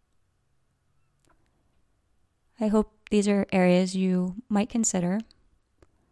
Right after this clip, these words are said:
Allowing yourself the opportunity to practice holding space for someone else.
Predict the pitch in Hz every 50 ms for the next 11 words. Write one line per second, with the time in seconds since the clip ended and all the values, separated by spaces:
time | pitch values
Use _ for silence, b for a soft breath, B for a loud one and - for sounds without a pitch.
0 | _ _ _ _ _ _ - 196 190 196 190 185 185 190 190 185 - - 190 180
1 | 180 180 180 - - - _ - - 190 185 185 - - 180 - - 190 185 185
2 | 190 180 185 180 180 175 - - 185 175 - 175 180 175 - 185 175 - - -
3 | 180 175 180 180 175 - - 185 180 180 175 - - - 180 - - 180 175 170
4 | 170 170 170 165 170 220 269 - - - -